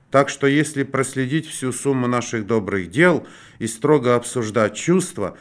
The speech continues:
с которыми они совершаемы были, может оказаться, что они все ничто, уничтожаются недобротой сокрытых под ними чувств.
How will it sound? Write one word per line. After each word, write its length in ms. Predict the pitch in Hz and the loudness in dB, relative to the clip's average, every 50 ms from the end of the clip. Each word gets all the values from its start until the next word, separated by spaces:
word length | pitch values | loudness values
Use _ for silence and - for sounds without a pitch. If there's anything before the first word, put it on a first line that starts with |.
| - - | -18 -16
с 140 | - - | -10 -4
которыми 500 | - 135 120 123 143 139 131 120 120 120 | -2 0 2 4 4 4 4 4 2 2
они 240 | 120 120 120 131 127 | 2 2 0 0 -2
совершаемы 800 | 117 - 127 113 120 117 110 - - 131 127 120 113 107 104 104 | -4 -4 -4 -4 -4 -4 -4 -2 0 2 2 2 2 0 -2 -2
были, 400 | 98 95 123 120 98 82 80 76 - _ _ _ _ _ - | -2 0 0 0 0 -2 -6 -10 -14 _ _ _ _ _ 0
может 320 | 131 175 165 180 180 190 | 2 2 2 2 2 0
оказаться, 580 | 180 180 175 160 120 143 175 175 175 - 160 143 | 0 2 2 0 2 4 4 2 2 0 -4 -6
что 280 | - - - 143 135 | -6 -4 -2 0 2
они 240 | 135 139 147 147 139 | 2 2 2 2 0
все 440 | 139 - - - 170 180 170 - - - - _ - | -2 -4 -2 0 2 2 2 2 -2 -6 -18 _ -2
ничто, 680 | 117 139 160 151 - - - - 170 143 104 78 - - _ _ _ _ - | 2 2 4 2 2 -2 -2 0 0 0 0 -2 -6 -12 _ _ _ _ -4
уничтожаются 1000 | 110 127 143 147 143 - - - 123 110 120 156 151 147 139 135 - - 127 113 | 0 2 2 2 0 -2 -2 -2 0 2 4 4 6 6 4 2 0 -2 -2 0
недобротой 840 | 113 123 131 113 131 113 117 113 113 113 - 165 180 185 170 165 - - - - | 2 2 2 2 2 4 4 2 2 2 4 4 6 6 4 2 -2 -10 -20 -18
сокрытых 760 | - - - 135 120 - - 123 131 147 151 151 147 - - - | -12 -6 -2 -2 0 0 4 4 6 6 4 4 -2 -6 -6 -4
под 200 | 107 98 85 92 | -6 -4 -2 -2
ними 220 | 107 107 101 101 | -2 -2 -2 -2
чувств. 520 | 95 - - 98 85 90 - - - - | -4 -6 -6 -8 -8 -8 -10 -14 -18 -20